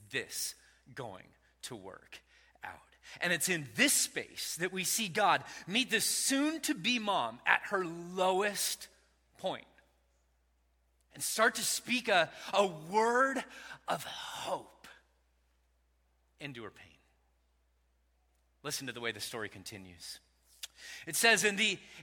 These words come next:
angel of the Lord found her." I love that phrase. He found her. "By a spring of water in the wilderness, the spring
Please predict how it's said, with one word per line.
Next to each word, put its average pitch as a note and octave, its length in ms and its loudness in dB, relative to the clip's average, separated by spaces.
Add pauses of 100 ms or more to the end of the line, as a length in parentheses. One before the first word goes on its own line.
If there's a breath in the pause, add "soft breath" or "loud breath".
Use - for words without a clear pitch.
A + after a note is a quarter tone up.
angel A3 680 2
of F3+ 420 0
the F3+ 120 -2
Lord F3 560 0 (100)
found F#3 760 0
her." C#3 400 -4 (520)
I D#3 60 -2
love E3 340 2
that C3+ 260 -2
phrase. C3 560 -4 (240 loud breath)
He G#3 140 -2
found F#3 640 2
her. B2 300 -8 (960 loud breath)
"By G3 120 6
a G#3 100 8
spring C4+ 420 4
of F#3+ 160 2
water A#3 420 4
in G#3 140 0
the G3 100 -2
wilderness, F#3 640 -2
the G3 160 -4
spring A3+ 560 0